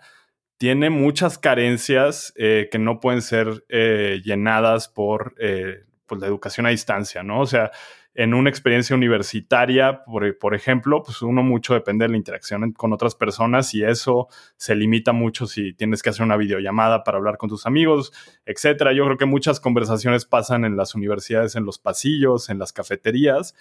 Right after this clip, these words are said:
y en ese sentido, para mí esto ha sido negativo en el sentido que ha, ha un poquito disminuido la calidad de mi experiencia universitaria.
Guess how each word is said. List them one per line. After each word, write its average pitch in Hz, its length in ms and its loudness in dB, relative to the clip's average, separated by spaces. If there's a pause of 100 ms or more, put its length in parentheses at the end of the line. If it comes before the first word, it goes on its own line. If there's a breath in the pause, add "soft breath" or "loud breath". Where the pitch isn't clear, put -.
(280 soft breath)
y 110 460 0
en 113 120 0
ese 123 200 0
sentido, 120 720 0
para 101 260 0
mí 120 220 4
esto 123 480 0 (360 soft breath)
ha 107 100 0
sido 117 280 0
negativo 127 880 2
en 110 120 0
el 107 100 -4
sentido 107 400 -4
que 98 280 -6 (120)
ha, 104 220 2
ha 107 240 0
un 107 100 -2
poquito 104 720 -4
disminuido 110 720 2
la 107 160 -2
calidad 101 380 0
de 110 100 2
mi 104 100 -2
experiencia 98 520 -10
universitaria. 95 680 -12